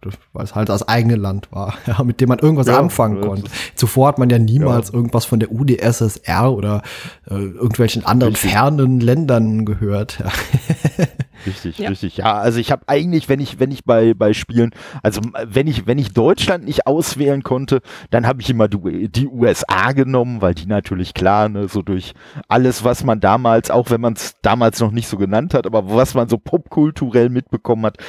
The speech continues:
Speaker 2: das kam ja alles aus den U S A, vor allen Dingen, äh, von daher war für mich natürlich immer klar, "Boah, U S A müssen ja total klasse sein und,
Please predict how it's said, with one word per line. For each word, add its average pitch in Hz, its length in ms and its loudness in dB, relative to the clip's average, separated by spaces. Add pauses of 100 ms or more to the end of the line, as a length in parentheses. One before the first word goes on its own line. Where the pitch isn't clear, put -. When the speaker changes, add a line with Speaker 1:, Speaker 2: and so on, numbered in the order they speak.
(140)
Speaker 2:
das - 180 -2
kam 135 320 0
ja 135 180 2
alles 135 300 2
aus 127 240 0
den 117 160 0
U 107 140 -4
S 107 160 0
A, 101 220 0
vor 95 160 -2
allen 104 160 -2
Dingen, 98 340 -2
äh, 107 160 2
von 101 160 -2
daher 98 340 4 (320)
war 95 140 2
für 120 140 0
mich 110 180 0
natürlich 98 360 -2
immer 95 180 0
klar, 92 280 2
"Boah, 90 480 -4 (300)
U 107 140 -2
S 101 140 -4
A 98 220 -2
müssen 104 280 -2
ja 101 60 6
total 120 380 0
klasse 120 380 2
sein 98 340 2
und, 92 280 -6